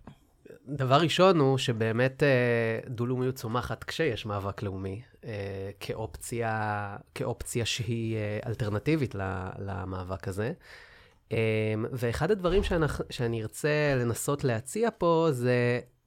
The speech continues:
להבין את הדו-לאומיות לא כעמדה,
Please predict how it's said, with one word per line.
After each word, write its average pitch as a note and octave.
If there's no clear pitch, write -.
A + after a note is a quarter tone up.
להבין B2+
את C3
הדו-לאומיות C3
לא D3+
כעמדה, B2+